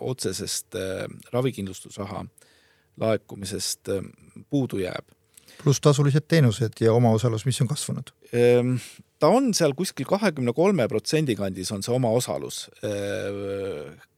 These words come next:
Speaker 1: kogu ravikuludest, et me igaüks umbes veerandi või natukene vähem Eestis maksame, see loetakse natukene kõrgeks, et,
Speaker 2: Ja see on kasvanud viimastel aastatel, kui ma õigesti aru saan?
Speaker 1: Ehm, no seoses covidiga ta minu teada nüüd on vähenenud jälle, sellepärast et tõesti siin,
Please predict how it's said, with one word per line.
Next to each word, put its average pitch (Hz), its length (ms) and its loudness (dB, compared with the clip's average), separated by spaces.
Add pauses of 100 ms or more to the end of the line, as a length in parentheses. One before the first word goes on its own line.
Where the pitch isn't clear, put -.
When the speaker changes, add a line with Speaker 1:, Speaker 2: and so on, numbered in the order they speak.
(120)
Speaker 1:
kogu 123 260 -4
ravikuludest, 120 800 -2
et 110 120 -8 (120)
me 110 120 -6 (260)
igaüks 117 400 -6
umbes 104 200 -6
veerandi 127 540 0
või 107 140 -6
natukene 107 460 -8
vähem 113 360 -4
Eestis 120 240 -6
maksame, 117 320 -8
see 127 80 -4
loetakse 131 540 -2
natukene 120 580 -6
kõrgeks, - 560 -4
et, - 80 -20 (240)
Speaker 2:
Ja 139 160 0
see 156 140 6
on - 20 2
kasvanud 131 380 4
viimastel 113 340 -2
aastatel, 113 320 -4
kui 120 80 0
ma 120 140 2
õigesti 107 240 -6
aru - 100 -12
saan? - 140 -14 (320)
Speaker 1:
Ehm, - 280 -6
no 151 120 4
seoses 196 320 2
covidiga 127 520 0
ta 117 160 0
minu 143 220 0 (320)
teada 113 260 2
nüüd 110 160 -2
on 113 80 0
vähenenud 92 480 -2
jälle, 95 240 -2
sellepärast 95 460 -8
et - 300 -8
tõesti 101 400 -6
siin, 98 260 -10